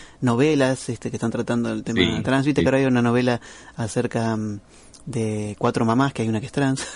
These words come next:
Speaker 1: <laughs> que hablan sobre
Speaker 2: Ah,
Speaker 1: que
Speaker 2: sí,
Speaker 1: la
Speaker 2: sí,
Speaker 1: de
Speaker 2: vi la
Speaker 1: Telefe, no,
Speaker 2: propaganda,
Speaker 1: sí,
Speaker 2: sí.
Speaker 1: no te-, no la tengo todavía muy bien, pero, este, muy clara, pero habla sobre la forma de gestar también.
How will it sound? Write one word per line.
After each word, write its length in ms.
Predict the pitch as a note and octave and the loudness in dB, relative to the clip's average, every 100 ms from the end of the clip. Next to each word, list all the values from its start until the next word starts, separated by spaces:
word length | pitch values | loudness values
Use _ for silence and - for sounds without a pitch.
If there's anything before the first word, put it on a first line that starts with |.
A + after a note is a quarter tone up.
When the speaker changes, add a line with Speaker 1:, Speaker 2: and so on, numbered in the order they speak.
| - - - | -14 -16 -6
Speaker 1:
<laughs> 420 | - - - - | -4 -4 -4 -6
que 100 | - B2 | -2 0
hablan 340 | B2 A#2+ A#2 | 2 0 -2
sobre 240 | - A#2 | -2 0
Speaker 2:
Ah, 140 | A#2 A2 - - - | 0 -2 -6 -12 -16
Speaker 1:
que 100 | - | -2
Speaker 2:
sí, 260 | - A2 G#2+ | 4 6 8
Speaker 1:
la 100 | C3 | 6
Speaker 2:
sí, 60 | C3 | 6
Speaker 1:
de 60 | |
Speaker 2:
vi 100 | G2 F#2 | 6 4
la 60 | |
Speaker 1:
Telefe, 120 | - A2 | 4 4
no, 60 | |
Speaker 2:
propaganda, 520 | F2+ F2 F2 - E2 - | 4 4 2 -2 -6 -6
Speaker 1:
sí, 20 | - C#3+ | 0 2
Speaker 2:
sí. 40 | |
Speaker 1:
no 140 | C3+ - | 2 2
te-, 100 | D#3 | 2
no 140 | D3 | 2
la 100 | D3+ | 0
tengo 180 | D3 C#3+ | 0 0
todavía 220 | C3+ C#3 | 0 0
muy 180 | C3+ C3+ | 2 0
bien, 280 | C3 C3+ D3 | 0 -4 -4
pero, 320 | C3+ A#2+ A2+ | -4 -4 -4
este, 500 | G#2+ G2+ - A2 G#2 | -6 -10 -14 -12 -10
muy 140 | B2+ D3 | -10 -10
clara, 280 | C#3 C#3 D3+ | -6 -6 -6
pero 340 | B2+ A2 G#2+ | -8 -10 -6
habla 220 | A#2+ B2+ | -4 -2
sobre 580 | A#2 A#2+ A#2 A#2 A#2 A2+ | -4 -6 -6 -8 -10 -10
la 100 | A2+ | -12
forma 280 | - C3+ A#2+ | -6 -4 -4
de 80 | A2+ | -4
gestar 420 | - - B2 B2 | -8 -8 -6 -4
también. 440 | A#2 A2 A#2+ C3 | -6 -6 -4 -6